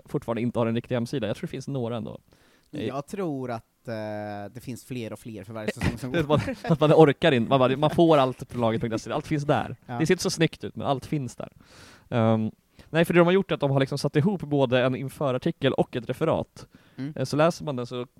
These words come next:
Speaker 1: man får veta hur det går och sen får man lite inför. Men jag tänker inte avslöja hur det gick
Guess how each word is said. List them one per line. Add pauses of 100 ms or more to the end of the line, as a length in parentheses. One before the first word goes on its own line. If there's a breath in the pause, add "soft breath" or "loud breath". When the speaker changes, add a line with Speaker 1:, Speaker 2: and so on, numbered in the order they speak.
(200)
Speaker 1:
man
får
veta
hur
det
går
och
sen
får
man
lite
inför. (300)
Men
jag
tänker
inte
avslöja
hur
det
gick